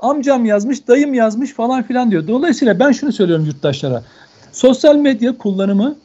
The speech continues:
ifade özgürlüğü gibi başkasının özgürlüğünü kısıtlamak, onu baskılamak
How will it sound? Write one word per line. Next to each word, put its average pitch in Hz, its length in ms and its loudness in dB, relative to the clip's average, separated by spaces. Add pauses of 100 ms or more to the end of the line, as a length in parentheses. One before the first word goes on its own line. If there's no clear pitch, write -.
(580)
ifade 240 400 4
özgürlüğü 202 460 2
gibi 165 360 0 (300)
başkasının 220 580 0
özgürlüğünü 185 680 -2 (420)
kısıtlamak, 202 680 2 (200)
onu 196 240 2
baskılamak 196 640 2